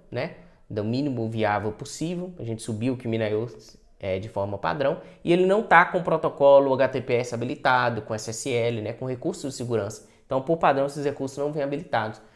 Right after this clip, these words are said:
gente teria que fazer a instalação no modo, no, no Erasure,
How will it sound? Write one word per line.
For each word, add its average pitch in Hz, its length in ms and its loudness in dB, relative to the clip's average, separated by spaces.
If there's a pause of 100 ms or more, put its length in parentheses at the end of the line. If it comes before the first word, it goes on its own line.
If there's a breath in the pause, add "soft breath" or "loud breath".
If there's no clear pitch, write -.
gente 117 240 -6
teria 139 300 2
que - 60 -10
fazer 147 300 4
a 147 40 4
instalação 135 500 0
no 143 80 -4
modo, 135 480 0 (200 loud breath)
no, 143 300 2 (380 soft breath)
no 113 320 0
Erasure, 131 640 0